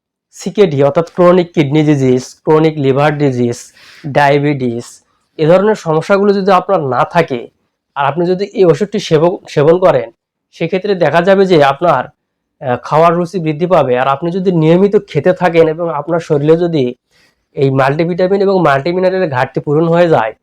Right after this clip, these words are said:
সেক্ষেত্রে আপনার শরীর অবশ্যই মোটা হবে অথবা আপনি স্বাস্থ্যবান হয়ে যাবেন। কিন্তু আপনার যদি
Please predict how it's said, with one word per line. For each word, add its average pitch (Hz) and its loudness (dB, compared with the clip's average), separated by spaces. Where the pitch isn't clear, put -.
সেক্ষেত্রে 190 0
আপনার 180 2
শরীর 170 0
অবশ্যই 151 0
মোটা 147 -2
হবে 160 2
অথবা 139 -4
আপনি 147 -8
স্বাস্থ্যবান 143 -6
হয়ে 120 -4
যাবেন। 110 -8
কিন্তু 196 0
আপনার 208 0
যদি 214 -8